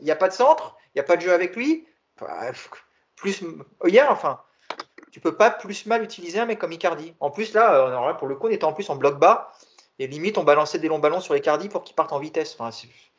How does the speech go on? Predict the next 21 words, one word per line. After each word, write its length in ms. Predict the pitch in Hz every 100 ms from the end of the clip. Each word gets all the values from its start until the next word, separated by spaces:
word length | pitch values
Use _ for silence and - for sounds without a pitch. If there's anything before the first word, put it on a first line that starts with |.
| _ _
c'est 120 | 123
lunaire, 380 | 131 165 175 - -
c'est 100 | -
lunaire 260 | 135 151 165
de 80 | 143
voir 160 | 131
ça. 200 | - 123 - - - _ -
Donc, 180 | 139
euh, 80 | 143
moi, 160 | 139 190
j'aime, 200 | 214 185 156
je 80 |
suis, 200 | - - 175
je 60 |
suis 80 | 185
embêté 220 | 185 208
parce 80 | 277
que 80 | 185
j'aime 140 | 175
beaucoup 180 | 175 202
Icardi. 420 | 226 202 175 170